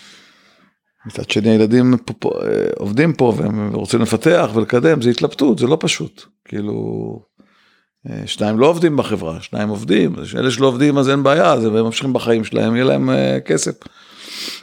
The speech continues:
אלה שעובדים, יוכלו להמשיך לעבוד גם אצל הבעלים החדשים אולי, ואחר כך לעשות fade out, אה, במשך כמה שנים.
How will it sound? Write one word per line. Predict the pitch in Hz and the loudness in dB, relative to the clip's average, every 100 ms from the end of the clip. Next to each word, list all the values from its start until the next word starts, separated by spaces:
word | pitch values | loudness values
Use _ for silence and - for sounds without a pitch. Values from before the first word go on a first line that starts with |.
| _ _ _ _ _ _ _ _ - _ _ _ _ _ _ - | _ _ _ _ _ _ _ _ -20 _ _ _ _ _ _ -6
אלה | 110 | -2
שעובדים, | 107 123 113 151 208 165 117 | 0 0 0 2 2 2 0
יוכלו | 98 113 | 0 2
להמשיך | 113 110 | 2 2
לעבוד | 113 110 117 | 2 2 2
גם | 113 113 | 2 0
אצל | 110 113 | 0 0
הבעלים | 107 113 117 | 2 2 2
החדשים | 110 110 113 127 180 | 0 -2 -2 2 2
אולי, | 170 156 135 | 2 4 4
ואחר | 113 101 | 2 -2
כך | - 95 | -10 -8
לעשות | 98 117 | -6 -6
fade | - 123 113 | -4 -4 0
out, | 120 123 120 127 | 2 2 -2 -8
אה, | |
במשך | 120 127 - - | -6 -8 -10 -8
כמה | 98 - | -8 -6
שנים. | - 185 226 | -6 -4 -4